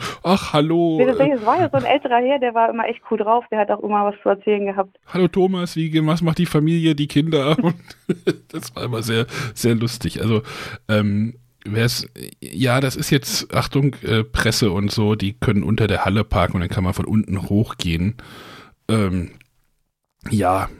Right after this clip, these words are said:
Speaker 1: äh, ist jetzt für die Normalbesucher jetzt nicht so zugänglich.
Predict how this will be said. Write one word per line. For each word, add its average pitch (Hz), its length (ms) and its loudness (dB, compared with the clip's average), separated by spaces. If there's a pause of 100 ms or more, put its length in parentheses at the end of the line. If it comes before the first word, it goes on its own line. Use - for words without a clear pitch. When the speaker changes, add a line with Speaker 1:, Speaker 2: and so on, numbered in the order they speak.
(220)
Speaker 1:
äh, 113 40 2
ist 104 360 -2
jetzt 113 160 0
für - 120 0
die 98 100 2
Normalbesucher 104 880 0
jetzt 92 240 -4
nicht 90 160 -2
so 85 240 -2
zugänglich. 90 840 -2